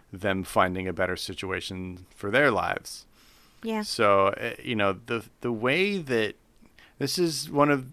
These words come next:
Speaker 1: you know, the, um, Frank Thomas and Ollie Johnston with their, uh, you know, book explaining the you know, the art of animation and the, the,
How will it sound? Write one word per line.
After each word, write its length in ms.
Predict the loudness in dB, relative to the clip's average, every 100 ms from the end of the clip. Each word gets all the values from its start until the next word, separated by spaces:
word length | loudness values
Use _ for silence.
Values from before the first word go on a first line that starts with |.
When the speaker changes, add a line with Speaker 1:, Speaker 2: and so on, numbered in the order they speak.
| -14
Speaker 1:
you 140 | -2 2
know, 120 | 4
the, 460 | 4 4 4 2 -2 _ _ _ _ _ _ _ -12
um, 580 | -2 4 4 4 0 -8 -16 _ -20 -20
Frank 300 | 0 2 2
Thomas 400 | 2 2 2 0
and 80 | 2
Ollie 200 | 2 2
Johnston 520 | 2 2 0 -4 -8 -8
with 140 | -6
their, 440 | -2 0 0 -2 -8
uh, 300 | -6 -4 -4 -6
you 120 | -6
know, 120 | -6
book 400 | -2 0 0 -2 -20
explaining 760 | -14 -8 -2 0 0 -4 -6 -6
the 320 | -4 -4 -6 -18 -20 -20 -20 _ -8
you 60 | -6
know, 220 | -6 -6
the 100 | -4 0
art 100 | 2
of 100 | 2
animation 580 | 0 0 0 0 0 -4
and 220 | -6 -4
the, 360 | -2 0 -2 -6
the, 600 | -14 -8 -6 -6 -8 -12